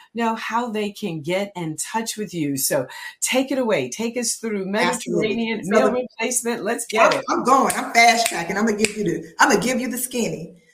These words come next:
Speaker 2: So the Mediterranean diet, uh, just obviously is, it comes from a Mediterranean, uh, cultural, uh, way of eating where there, where studies show that people who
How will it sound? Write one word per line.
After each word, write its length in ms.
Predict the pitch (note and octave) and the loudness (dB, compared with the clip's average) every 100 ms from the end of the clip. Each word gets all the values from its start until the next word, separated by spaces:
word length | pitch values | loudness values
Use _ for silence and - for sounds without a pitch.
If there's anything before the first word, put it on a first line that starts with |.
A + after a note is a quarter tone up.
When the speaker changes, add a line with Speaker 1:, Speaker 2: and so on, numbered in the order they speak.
| - | -10
Speaker 2:
So 220 | - A3+ | -4 0
the 120 | G3+ | 0
Mediterranean 920 | G#3+ C#4 C#4 A3 F3 F3+ F#3+ F3 D3 | 0 0 -2 -4 0 0 0 -4 -6
diet, 540 | D3 C3+ C3+ C3 C#3 - _ _ - | -6 -4 -4 -4 -6 -12 _ _ -6
uh, 260 | E3 - | -4 -2
just 240 | E3+ G3+ G#3 | 0 0 2
obviously 520 | D#3 D#3+ D3+ D#3 D3 C#3+ | 2 2 2 -6 -6 -6
is, 180 | C#3+ - | -6 -6
it 160 | E3 | -6
comes 300 | - E3+ E3 | -6 -6 -6
from 360 | - C#3+ C#3 - | -6 -8 -6 -8
a 80 | C#3+ | -10
Mediterranean, 1160 | C#3 D#3 D3+ D#3 C#3+ C#3 D3 D3 C#3 C3+ C3+ - | -6 -4 -4 -6 -6 -6 -6 -6 -6 -6 -10 -12
uh, 280 | B2 B2+ B2+ - _ - | -14 -14 -14 -16 _ -8
cultural, 720 | D#3+ D3+ - D3 C#3 C#3 - | -6 -6 -8 -6 -4 -6 -8
uh, 200 | - - - | -14 -12 -12
way 320 | C#3+ E3 D#3 | -6 -2 -2
of 120 | D3+ C#3+ - | -2 -8 -8
eating 460 | D3+ C#3 B2+ D3 D#3 _ _ _ - | -6 -6 -8 -10 -14 _ _ _ -2
where 320 | E3+ E3 E3 | 2 2 2
there, 360 | E3 E3+ - - _ _ | 0 -2 -4 -10 _ _
where 240 | E3+ E3+ E3 | -6 -4 -2
studies 420 | - F3 F3+ F3 | -2 -2 -2 -6
show 400 | - E3 D#3 C#3+ | -4 -4 -4 -4
that 180 | C3+ C3+ | -6 -8
people 400 | - E3+ - E3 | -10 -14 -12 -12
who 280 | - D3+ C#3 | -8 -8 -10